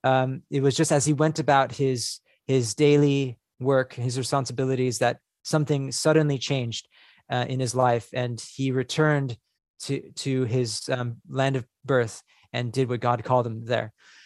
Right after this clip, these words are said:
Um, so I wonder if there's some things there that, um, our listeners might be able to unpack and explore.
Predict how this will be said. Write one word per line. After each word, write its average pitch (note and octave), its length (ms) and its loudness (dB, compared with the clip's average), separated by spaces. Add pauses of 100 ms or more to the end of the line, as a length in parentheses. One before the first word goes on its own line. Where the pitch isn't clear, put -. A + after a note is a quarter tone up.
(120)
Um, B2+ 320 0
so D#3 280 6
I D3+ 160 2
wonder F3+ 220 6
if E3 120 4
there's D3+ 220 4
some D3+ 220 0
things C#3+ 500 -4
there C3+ 400 4 (400)
that, C3 380 0
um, B2+ 340 -2
our B2+ 100 0
listeners C#3 500 0
might C3+ 240 -2
be C3 140 0
able A#2+ 160 -2
to - 200 -8
unpack B2+ 540 -2
and A#2+ 280 -8
explore. A#2 580 -4